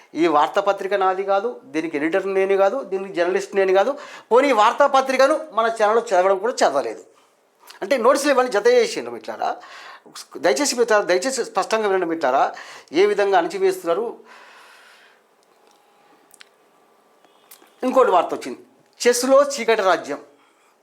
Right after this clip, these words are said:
ఈ వార్త నేను రాయలేదు, పత్రిక నాది కాదు, కానీ నాకు లీగల్ నోటీస్లో ఇవి వచ్చినాయి. అంటే ఏదో వేసి, ఏదో వేసి అబద్ధాల చెస్ చైర్మన్ ఆటలకు చెల్లు.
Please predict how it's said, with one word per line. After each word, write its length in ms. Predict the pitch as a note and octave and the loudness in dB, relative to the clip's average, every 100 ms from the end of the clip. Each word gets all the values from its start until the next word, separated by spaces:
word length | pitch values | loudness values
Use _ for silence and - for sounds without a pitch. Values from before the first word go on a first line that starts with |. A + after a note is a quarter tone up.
| _ _ _ _ | _ _ _ _
ఈ 120 | C3 | -4
వార్త 280 | D#3+ F3 F3 | 0 0 0
నేను 180 | F#3+ F3+ | -6 -4
రాయలేదు, 500 | F3 F3 F3 F3+ F#3 - _ _ - | -4 -4 -6 -10 -14 -20 _ _ -8
పత్రిక 300 | A#2+ E3+ F#3 | -8 -6 -4
నాది 320 | F3 E3+ E3 | -2 -2 -2
కాదు, 300 | E3 D#3+ B2 - _ _ - - | -2 -2 -6 -16 _ _ -20 -4
కానీ 240 | G3+ G#3 G3+ | -2 0 0
నాకు 200 | G3 G3+ | 0 0
లీగల్ 300 | G#3 A3+ A3 | 2 2 2
నోటీస్లో 400 | G3 F3+ B3 F#3+ | -2 0 0 0
ఇవి 260 | G3 G#3 | -2 -2
వచ్చినాయి. 380 | G3 - C3+ - _ _ _ _ _ _ - - | -2 -2 -10 -12 _ _ _ _ _ _ -20 -14
అంటే 480 | D#3+ A3 B3 D4+ - - - - - | 0 4 4 2 -6 -20 -20 -18 -2
ఏదో 260 | D#4 E4+ | 2 4
వేసి, 640 | E4+ C#4 C4+ C4+ D#4+ E4 - _ _ _ _ _ _ _ _ _ _ _ _ _ _ _ _ _ | 4 4 2 0 -2 -4 -10 _ _ _ _ _ _ _ _ _ _ _ _ _ _ _ _ _
ఏదో 320 | B2 C#3+ A#3 D#4 | -4 0 4 4
వేసి 560 | B3 G#3 G3+ G#3+ D4+ - _ _ _ _ _ _ _ _ _ _ _ _ _ _ _ _ - | 4 2 0 -8 -10 -16 _ _ _ _ _ _ _ _ _ _ _ _ _ _ _ _ -4
అబద్ధాల 540 | D#3+ A3 A3 A3 A3 F#3 | 2 4 4 4 2 -4
చెస్ 180 | F#3 | -2
చైర్మన్ 260 | G3+ F#3+ A3 | -2 0 -2
ఆటలకు 440 | F3 E3+ F3 - | -2 -2 -4 -6
చెల్లు. 340 | D#3+ A#2+ - | -8 -8 -14